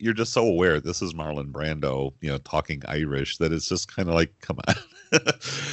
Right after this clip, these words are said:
Um, a-, and he also plays the part of this kind of sort of lowly, you know, wretched servant guy. I mean, the, the, the whole conceit of the story is that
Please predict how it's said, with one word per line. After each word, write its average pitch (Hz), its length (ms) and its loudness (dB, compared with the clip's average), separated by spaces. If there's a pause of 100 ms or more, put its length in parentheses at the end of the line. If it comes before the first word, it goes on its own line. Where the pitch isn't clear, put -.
(120)
Um, 131 340 6 (320)
a-, 101 200 2
and 139 120 2
he 143 160 2
also 156 280 -2
plays 113 420 0
the 92 100 -6
part 101 320 2
of 76 120 -2
this 85 300 -2
kind 87 300 -2
of 76 300 -2 (420)
sort 135 280 0
of 82 120 4
lowly, 87 800 4 (1080)
you 73 240 -6
know, 80 100 0
wretched 80 500 2
servant 78 480 4
guy. 71 220 -4
I 87 40 0
mean, 98 200 4
the, 92 100 0
the, 85 200 0
the 95 180 6
whole 87 400 8
conceit 87 520 -2
of 73 120 -4
the 71 100 -2
story 85 480 4
is 76 180 0
that 76 260 0